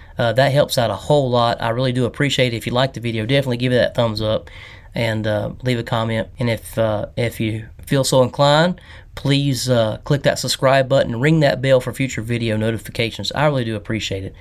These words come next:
And with that being said, thanks for tuning in. Thanks for watching. Stay tuned for the next one. And as always, plan, prepare, and practice.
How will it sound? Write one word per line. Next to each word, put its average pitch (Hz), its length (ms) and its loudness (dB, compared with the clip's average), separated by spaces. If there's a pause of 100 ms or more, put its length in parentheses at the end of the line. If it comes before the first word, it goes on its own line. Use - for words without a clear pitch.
And 127 80 4
with 123 80 2
that 156 220 6
being 165 200 4
said, 139 460 0 (240)
thanks 185 180 6
for 165 100 -4
tuning 156 400 4
in. 139 120 4
Thanks 175 260 6
for 135 120 -4
watching. 113 480 -2 (500)
Stay 160 260 4
tuned 170 300 0
for 175 80 -2
the 175 60 4
next 120 200 2
one. 107 220 -10
And 123 100 2
as 117 80 0
always, 101 400 0
plan, 143 480 2 (320)
prepare, 110 480 0 (420)
and - 120 -18
practice. - 540 -2